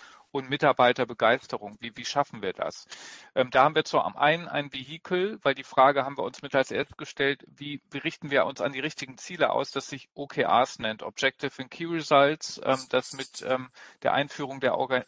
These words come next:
der agilen Organisation einhergegangen ist. Das Schöne an O K Rs ist, wenn ich sie auf Unternehmensebene definiere, dass sie immer einen messbaren Kundenbezug haben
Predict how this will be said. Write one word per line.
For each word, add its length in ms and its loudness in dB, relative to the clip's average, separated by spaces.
der 260 4
agilen 340 -6
Organisation 840 -4
einhergegangen 800 0
ist. 280 -10
Das 160 0
Schöne 360 2
an 160 -2
O 160 -8
K 200 0
Rs 420 2
ist, 480 0
wenn 140 2
ich 100 -12
sie 140 -2
auf 120 0
Unternehmensebene 1000 -6
definiere, 580 -6
dass 160 4
sie 120 -8
immer 260 6
einen 200 2
messbaren 520 0
Kundenbezug 800 -8
haben 400 2